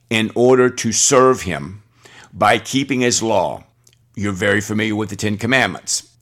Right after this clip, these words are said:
okay? And then he gives them other laws and rules that he wants them to follow. And if they follow these rules and these laws, they will be blessed. If they don't, they'll be cursed. So what happens when you disobey? What happens when you don't follow the law? Well, there has to be a way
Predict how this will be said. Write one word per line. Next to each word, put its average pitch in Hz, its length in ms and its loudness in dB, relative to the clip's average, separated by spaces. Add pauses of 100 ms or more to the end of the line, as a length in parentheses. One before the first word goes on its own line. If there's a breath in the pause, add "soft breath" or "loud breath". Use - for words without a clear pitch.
(100)
okay? 82 400 -8 (240 soft breath)
And 107 200 0
then 117 140 0
he 117 120 -2
gives 120 260 0
them 110 200 -2
other 123 360 4
laws 104 580 2
and 104 260 -4
rules 98 420 -4
that 107 120 -2
he 107 80 -2
wants 107 300 -4
them 110 160 -4
to 120 80 -6
follow. 123 400 -2
And 90 160 -10
if 98 100 -8
they 98 100 -2
follow 107 520 0
these 107 340 -4
rules 101 420 -4
and 101 160 -4
these 92 200 -4
laws, 90 380 -2
they 98 160 -6
will 98 160 -4
be 107 120 -4
blessed. 107 500 0
If 92 140 -8
they 95 140 -4
don't, 101 320 -2
they'll 113 100 -2
be 104 140 -4
cursed. 104 480 -2
So 127 120 0
what 113 200 2
happens 107 420 -2
when 101 100 -4
you 98 80 -4
disobey? 107 600 0 (340 soft breath)
What 104 160 0
happens 101 380 0
when 107 100 -4
you 117 80 -2
don't 151 300 4
follow 95 240 0
the 87 80 -10
law? 71 340 -8 (340 soft breath)
Well, 127 140 8
there 127 160 8
has 135 360 2
to 156 80 -4
be 131 220 2
a 113 100 2
way 104 640 2